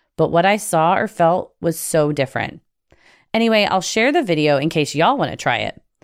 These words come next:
I know Heather is interested in past life experiences, and hopefully you'll see something better than what I saw. Keep up the good work. I aspire to be as kind and as smart as you.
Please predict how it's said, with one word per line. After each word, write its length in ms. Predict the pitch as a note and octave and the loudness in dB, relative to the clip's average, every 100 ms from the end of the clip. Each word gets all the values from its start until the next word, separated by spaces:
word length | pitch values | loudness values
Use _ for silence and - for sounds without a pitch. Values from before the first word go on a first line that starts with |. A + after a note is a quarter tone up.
| _ | _
I 120 | - | 0
know 180 | E3+ B3 | 2 2
Heather 260 | D#4 A#3 A#3+ | 0 0 0
is 120 | A#3 | 0
interested 500 | F#3 F3+ F3+ F3 D#3+ | -2 -2 0 -2 -4
in 80 | D#3 | -4
past 320 | D#3+ E3 G3+ | -2 -4 -2
life 180 | F#3 F#3 | -2 -2
experiences, 760 | G3+ - C3+ C3+ C3 C#3 C3+ - | -6 -4 -2 -2 -2 -4 -4 -4
and 300 | A#3 C4 C4+ _ | -2 0 -2 _
hopefully 500 | - F4 - D3+ C#3+ - - - | -2 -2 0 -4 -4 -8 -20 -6
you'll 140 | D3 | -4
see 200 | C#3 A#3+ | -2 -2
something 340 | A#3 F#3 D3+ C#3 | -2 -2 -4 -4
better 400 | G3+ G3 B2 B2+ | 0 0 0 -4
than 140 | C#3 | -2
what 100 | C3 | 0
I 120 | C3 C#3+ | 0 0
saw. 340 | - A1+ G1+ _ _ _ _ _ _ - | -4 -8 -10 _ _ _ _ _ _ -4
Keep 180 | C4 D4+ | -2 0
up 140 | D4+ | 0
the 100 | D#4+ | 0
good 180 | D#4 D4 | -2 0
work. 360 | G#3 G3+ G3+ - _ - | 0 -2 -6 -20 _ -2
I 100 | D#3+ | -2
aspire 440 | C#3+ - F3 G#3+ | -2 0 0 0
to 120 | A#3 | -2
be 120 | D#3+ | -4
as 100 | C#3 | -4
kind 400 | - - A#3+ B3 B3 | -4 -2 0 0 0
and 120 | A#3+ | -2
as 100 | A#3+ | -2
smart 280 | - C#3 C#3+ | 0 0 0
as 120 | C#3 | -2
you. 200 | C#3 | -2